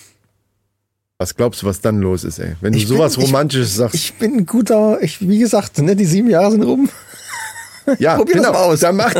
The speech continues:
Speaker 1: <laughs> mach das genau heute Abend. Dann sauf bei dem Geburtstag nachher nicht so viel.
Speaker 2: <laughs> Hm, ja, ist ein guter Tipp, ja.
Speaker 1: Ja,
Speaker 2: Könnte.
Speaker 1: ist, machen wir uns nichts drüber, machen wir uns nichts vor. Frauen stehen auf so Zeug.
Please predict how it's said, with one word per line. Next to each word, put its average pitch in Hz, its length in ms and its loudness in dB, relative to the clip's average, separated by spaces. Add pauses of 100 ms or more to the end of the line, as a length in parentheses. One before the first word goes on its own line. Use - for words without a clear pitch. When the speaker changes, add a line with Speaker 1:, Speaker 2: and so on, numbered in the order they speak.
Speaker 1:
<laughs> 214 140 0
mach 226 180 0
das - 220 0
genau 262 320 2
heute 240 220 2 (160)
Abend. 214 260 -2 (280)
Dann 185 240 2
sauf 175 320 2
bei 180 100 0
dem 156 160 0
Geburtstag 170 540 2
nachher 131 200 2
nicht 131 180 0
so 131 100 0
viel. 123 340 0
Speaker 2:
<laughs> - 40 -2 (3250)
Hm, 214 500 2
ja, 254 180 2
ist 262 100 -2
ein 185 60 0
guter 226 240 0
Tipp, 185 320 -4
ja. 214 300 -2 (680)
Speaker 1:
Ja, 139 120 2
Speaker 2:
Könnte. 156 240 0
Speaker 1:
ist, 156 160 0
machen 170 240 0
wir 180 40 4
uns - 140 -2
nichts 160 160 -2
drüber, 156 320 -2
machen 143 320 0
wir 156 60 2
uns 151 120 -2
nichts 143 180 -2
vor. 151 220 0 (360)
Frauen 131 360 0
stehen 170 320 0
auf 95 200 -2
so 113 120 -2
Zeug. 95 480 -2